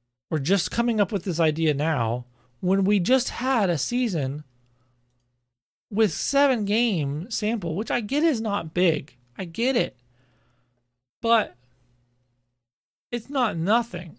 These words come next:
And so, uh, let's see if I might be able to pull this up here. You can see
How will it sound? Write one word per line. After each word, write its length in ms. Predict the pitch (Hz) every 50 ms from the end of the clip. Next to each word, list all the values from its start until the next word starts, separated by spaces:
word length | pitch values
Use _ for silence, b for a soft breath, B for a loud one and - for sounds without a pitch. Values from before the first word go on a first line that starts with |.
| _ _ -
And 160 | 185 185 185
so, 540 | - - - 202 196 190 190 190 190 196 220
uh, 260 | 196 185 185 185 190 202 233
let's 180 | 220 202 190 -
see 160 | - - 247
if 120 | 156 - -
I 120 | 247 185
might 200 | 165 226 285 285
be 100 | - 170
able 100 | 151 135
to 60 | 127
pull 320 | - - - - 147 139 131
this 200 | 131 127 - -
up 260 | 202 156 131 - -
here. 240 | - 131 127 123 127
You 120 | 123 120
can 180 | - - 139 123
see 460 | - - - - 139 135 131 127